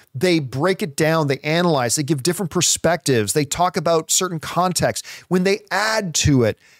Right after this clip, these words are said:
that makes that whole thing to me very valuable. When it's just somebody going, 'cause you know they've done it forty times in the last three weeks, "Ooh, ah, wow." Like,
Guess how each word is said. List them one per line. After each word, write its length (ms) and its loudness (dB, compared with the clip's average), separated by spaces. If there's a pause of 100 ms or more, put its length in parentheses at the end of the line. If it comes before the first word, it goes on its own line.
(100)
that 220 2
makes 320 0
that 180 0
whole 220 2
thing 220 -2
to 120 0
me 140 2
very 260 2
valuable. 540 -6 (960)
When 160 2
it's 160 2
just 240 2
somebody 640 0
going, 520 2
'cause 200 0
you 80 2
know 260 4
they've 160 0
done 200 0
it 100 -2
forty 380 0
times 500 0
in 60 -2
the 60 2
last 260 0
three 160 2
weeks, 340 -2 (160)
"Ooh, 720 4 (240)
ah, 800 2 (300)
wow." 800 2 (220)
Like, 240 -2